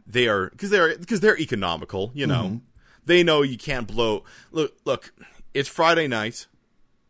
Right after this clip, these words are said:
Speaker 1: and just 'cause you, you know that you're, um, uh, I can't remember that song. Uh,
Speaker 2: What, Friday?
Speaker 1: Wait for the rent to go, no, no, it's another song. Uh, yeah,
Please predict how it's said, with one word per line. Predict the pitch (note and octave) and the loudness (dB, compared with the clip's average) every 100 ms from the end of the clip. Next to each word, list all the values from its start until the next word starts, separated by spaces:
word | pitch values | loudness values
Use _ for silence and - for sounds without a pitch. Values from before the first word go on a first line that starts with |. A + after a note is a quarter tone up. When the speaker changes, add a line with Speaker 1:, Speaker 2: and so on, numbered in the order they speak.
| _ _ _ | _ _ _
Speaker 1:
and | - B2 A#2 G2+ G#2+ | -6 -4 -4 -8 -4
just | D#3+ E3 | -2 0
'cause | F#3 C3+ | 0 0
you, | C3 G2 | -4 -10
you | B2 B2 B2 | -12 -6 -4
know | B2 B2 A#2 | 0 0 0
that | |
you're, | A2 A2 G#2 | -2 -2 -2
um, | F2 F2+ E2+ - _ _ _ _ | -2 -4 -6 -14 _ _ _ _
uh, | - G2 F#2 E2 - _ _ _ _ _ _ - | -12 -10 -10 -12 -16 _ _ _ _ _ _ -20
I | - | -10
can't | A2+ G#2 | -8 -6
remember | A2+ G#2+ G2 | -4 -2 -4
that | F#2+ | -6
song. | A2 F2+ D#2 - _ _ _ _ | -6 -6 -8 -20 _ _ _ _
Uh, | F#2+ F#2+ F#2 F2+ E2 E2 _ _ _ _ | -6 -4 -4 -4 -8 -12 _ _ _ _
Speaker 2:
What, | - B2 E2+ G#2 | -4 -4 -6 -16
Friday? | G#2+ G#2+ A2 C#3+ F#3 | -8 -4 -2 -2 -2
Speaker 1:
Wait | A#2+ A#2+ | -2 -4
for | B2 | -6
the | A#2 | -8
rent | A#2+ C3 | -8 -10
to | B2+ | -12
go, | B2 C3+ B2 B2+ C3+ A#2 | -14 -14 -16 -18 -20 -14
no, | A#2+ C3 A#2 | -6 -2 -2
no, | G2+ G2 | -4 -6
it's | G#2+ | -6
another | F#2+ | -8
song. | F2 E2+ - - - | -8 -12 -14 -20 -16
Uh, | - G#2+ G2+ F#2+ D#2+ - | -6 -2 -2 -4 -10 -14
yeah, | C3 | -12